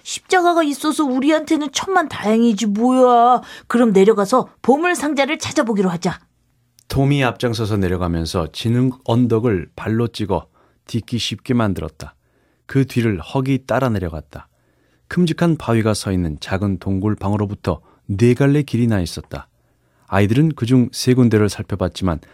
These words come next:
Speaker 2: 아무것도 찾지 못했다. 그런데 바위 밑바닥에서 가장 가까운 네 번째 갈림길에 움푹 들어간 후미진 곳이 있고 그곳에 담요를 아무렇게나 깔아놓은 잠자리가 마련돼 있었다.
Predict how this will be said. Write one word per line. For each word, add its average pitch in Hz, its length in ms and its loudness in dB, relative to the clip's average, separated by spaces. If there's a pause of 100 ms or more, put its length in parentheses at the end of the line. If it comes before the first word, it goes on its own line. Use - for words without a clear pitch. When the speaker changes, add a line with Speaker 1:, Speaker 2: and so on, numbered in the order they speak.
(160)
Speaker 2:
아무것도 117 440 2
찾지 - 260 -6
못했다. - 560 -6 (600)
그런데 127 420 2 (240)
바위 135 300 0
밑바닥에서 113 840 -2 (160)
가장 131 320 -2
가까운 120 460 0
네 110 180 2
번째 127 280 -2
갈림길에 101 580 -4 (340)
움푹 139 420 0
들어간 95 340 0
후미진 139 440 0
곳이 107 280 -4
있고 - 300 -12 (380)
그곳에 135 340 2
담요를 113 600 0
아무렇게나 131 540 -2
깔아놓은 123 540 0
잠자리가 101 520 -2
마련돼 80 380 -2
있었다. - 440 -16